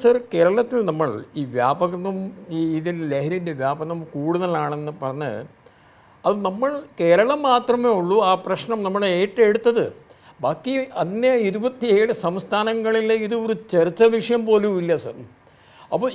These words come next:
ഇത് ഒരു, ഒരു പക്ഷേ അത് നല്ല കാര്യമാണ്, ഇവിടെ ആളുകൾ ഇത് ഉപയോഗിക്കുന്നു, നമ്മൾ നടപടി എടുക്കുന്നു. ഒരു ഉദാഹരണത്തിന് നമ്മൾ പിന്നെ അവിടെ കേസുകൾ മറച്ചു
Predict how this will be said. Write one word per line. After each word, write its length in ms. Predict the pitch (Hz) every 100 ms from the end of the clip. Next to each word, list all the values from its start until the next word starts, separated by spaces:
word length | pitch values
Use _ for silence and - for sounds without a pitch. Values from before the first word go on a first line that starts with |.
| 220
ഇത് 100 | 294 269
ഒരു, 120 | 277 285 - - 156
ഒരു 120 | 233 254
പക്ഷേ 220 | 240 262 254
അത് 100 | 254 247 226
നല്ല 220 | 254 285 226
കാര്യമാണ്, 420 | 202 202 180 175 233 208
ഇവിടെ 200 | 220 233 175
ആളുകൾ 260 | 175 202 185
ഇത് 80 | 190 185
ഉപയോഗിക്കുന്നു, 640 | 165 180 185 226 170 165 247
നമ്മൾ 160 | 208 196 240
നടപടി 300 | 180 220 262 233
എടുക്കുന്നു. 360 | 226 233 190 - - _ _ _ _ _ _ _ _ _ -
ഒരു 120 | 220 247
ഉദാഹരണത്തിന് 580 | 240 233 254 269 269 254 233 240 - 185
നമ്മൾ 160 | 208 247 - - _ _ 180 175
പിന്നെ 160 | 247 262
അവിടെ 160 | 226 226 226
കേസുകൾ 400 | 214 262 190 233 202 233
മറച്ചു 320 | 220 220